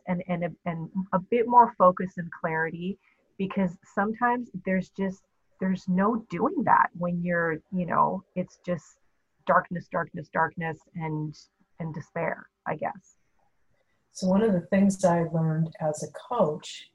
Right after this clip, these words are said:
Speaker 2: was exactly what Glenn did with you. Just cough it up.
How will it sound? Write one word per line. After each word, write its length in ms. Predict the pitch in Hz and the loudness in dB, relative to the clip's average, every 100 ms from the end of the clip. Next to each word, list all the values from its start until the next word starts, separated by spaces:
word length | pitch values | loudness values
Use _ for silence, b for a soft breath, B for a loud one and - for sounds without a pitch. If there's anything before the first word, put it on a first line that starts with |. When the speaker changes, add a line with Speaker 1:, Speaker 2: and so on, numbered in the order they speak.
| 175 | -6
Speaker 2:
was 160 | 160 | -4
exactly 800 | 170 175 170 165 175 190 - 185 | -4 -6 -10 -2 0 0 -2 -2
what 180 | 185 180 | -2 -2
Glenn 260 | 180 175 170 | -2 0 0
did 220 | 151 147 | -4 -6
with 180 | 139 - | -10 -10
you. 240 | 151 139 143 _ _ b b b _ | -8 -8 -10 _ _ b b b _
Just 220 | 214 - | -10 -10
cough 300 | - 151 - | -2 -2 0
it 60 | 143 | 0
up. 360 | 180 196 - | 2 2 0